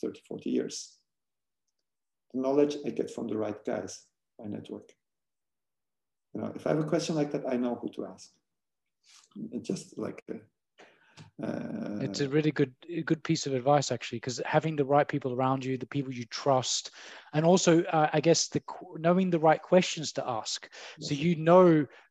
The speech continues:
Speaker 2: who to go to, you know what to ask them, you know where to see a problem to then ask. So it's,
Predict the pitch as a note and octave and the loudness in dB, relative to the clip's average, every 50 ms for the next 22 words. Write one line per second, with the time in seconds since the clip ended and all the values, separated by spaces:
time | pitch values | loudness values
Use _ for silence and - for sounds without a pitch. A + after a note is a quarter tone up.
0 | _ - - - - D3+ E3 F3 F3 D#3 D#3+ - - - - - F3+ F#3 F3+ E3 | _ -20 -20 -20 -18 -18 -18 -16 -18 -18 -20 -20 -18 -6 2 4 4 4 4 2
1 | - - C#3 - D#3 D3+ D3+ D3+ - D#3 D3+ D3+ D#3 D#3+ D3+ D3 D3 D3 D3+ D3 | 0 -4 2 6 6 6 6 4 2 2 2 2 0 0 -4 -4 0 2 2 2
2 | C#3 C3+ D#3 F3+ F3+ - - - - D#3+ D3 D3 C#3+ - - - D3+ C#3+ C#3 C#3+ | 4 6 6 4 4 2 -6 -4 0 4 4 4 4 2 -2 -2 -2 -2 -2 -4
3 | C#3+ - - - - - - - - D#3 D3+ D#3 D#3+ E3 E3+ E3 D#3+ D#3+ E3+ E3+ | -8 -14 -18 -20 -20 -20 -20 -10 -4 0 2 6 8 10 10 10 10 8 4 2
4 | D#3+ C#3 D3 D#3+ E3 E3+ D#3+ - - D#3 - - - G3 A3 A3+ A#3 G3+ D#3+ - | 0 4 6 8 8 8 8 6 2 -2 -2 0 2 4 6 6 6 4 2 0
5 | - - D#3 C#3+ C3+ C#3 C3+ B2+ - - - G#3 G3 F#3 E3 E3 D3 C#3 D3 - | 0 0 0 0 0 -2 -4 -4 -4 0 2 4 4 6 8 6 6 6 4 0
6 | C3 B2+ B2 B2 B2 - - - - - D#3+ D#3+ E3+ E3+ - | -2 -2 -2 -2 -2 -6 -8 -4 2 6 6 6 6 4 0